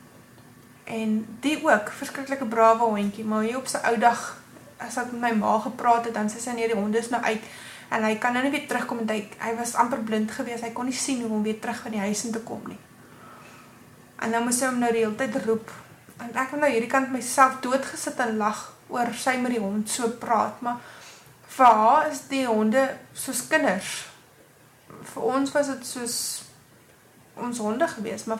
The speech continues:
vir haar wat sy nou alleen bietjie daar op die plaas het, party aande, dan, dan is die honde haar enigste beskerming en familie en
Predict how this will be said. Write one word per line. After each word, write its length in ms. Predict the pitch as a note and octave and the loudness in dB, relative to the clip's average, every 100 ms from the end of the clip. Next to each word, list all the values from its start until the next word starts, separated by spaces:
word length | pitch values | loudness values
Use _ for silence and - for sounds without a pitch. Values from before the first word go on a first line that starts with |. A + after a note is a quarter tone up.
| - | -2
vir 100 | A3 | 2
haar 280 | G#3+ B3+ | 4 4
wat 160 | C4+ C4 | 2 -4
sy 100 | C4+ | -2
nou 140 | B3 | 2
alleen 220 | G#3+ G#3+ A3+ | 2 0 -4
bietjie 180 | - | -6
daar 120 | A#3 G#3+ | 0 0
op 80 | |
die 80 | G#3 - | 0 -2
plaas 340 | A#3 A#3 A#3 | 2 4 2
het, 140 | A3+ A3+ - - - - - | -2 -10 -16 -20 -20 -20 -8
party 360 | - A#3 A#3+ A#3+ | -2 2 8 8
aande, 320 | - A3+ A3 | 8 4 2
dan, 100 | G#3+ - - | -2 -6 -4
dan 200 | A#3 A#3+ | -2 -2
is 200 | C#4 - | -4 -6
die 400 | C#4 C4+ C4 B3 | -4 -4 -4 -2
honde 360 | G#3 G#3 A3+ B3 A3 G#3+ | 0 2 0 -2 -6 2
haar 340 | G3+ G#3+ A3 A3+ - | 6 6 4 0 -6
enigste 420 | B3+ D4 D4 D4 | 0 0 0 -8
beskerming 680 | B3 - A3+ A3+ A3+ A3 G#3+ | -8 -2 2 4 2 -2 -4
en 460 | G#3+ G3+ G3 G3 G3 - - - - | -4 -2 0 -2 -4 -10 -20 -20 -20
familie 640 | - - A#3 G3+ G3 G#3+ G#3+ | -6 2 4 4 4 0 0
en 380 | G#3 F#3+ F#3+ | -4 -4 -4